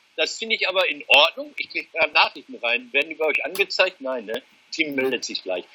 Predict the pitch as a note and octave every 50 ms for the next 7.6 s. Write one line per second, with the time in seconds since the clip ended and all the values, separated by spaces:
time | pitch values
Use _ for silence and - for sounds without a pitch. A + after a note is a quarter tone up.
0 | - - _ - D3+ D#3+ D#3 D3+ D3+ C#3+ B2+ _ _ _ _ _ _ _ _ _
1 | _ _ _ _ _ _ _ _ _ _ _ _ _ _ _ _ _ _ _ _
2 | _ _ _ _ - C#3+ D#3+ C#3+ - A#2+ F2+ _ _ _ _ _ _ _ _ _
3 | _ _ _ _ _ _ _ _ _ _ _ - C3 C3+ C3+ D#3+ F3+ G3+ G#3 F#3+
4 | D#3+ C#3 - - G#3 G#3 - - A#3 G3 F3+ F#3 F#3 F3 - - F3+ E3+ F3+ E3+
5 | E3+ D3 A#2 F2+ E2 _ _ _ - D3 - - F3+ D3+ C3+ - F#3+ G3 - -
6 | G#3+ G3 E3+ - C#3+ C3+ B2+ D#3+ E3+ E3 - C#3 C#3+ D3 C#3 B2+ A#2+ B2 - C3+
7 | A#2+ A2 A#2 D#3+ F3 F3 D#3+ C3+ D3+ D#3 D#3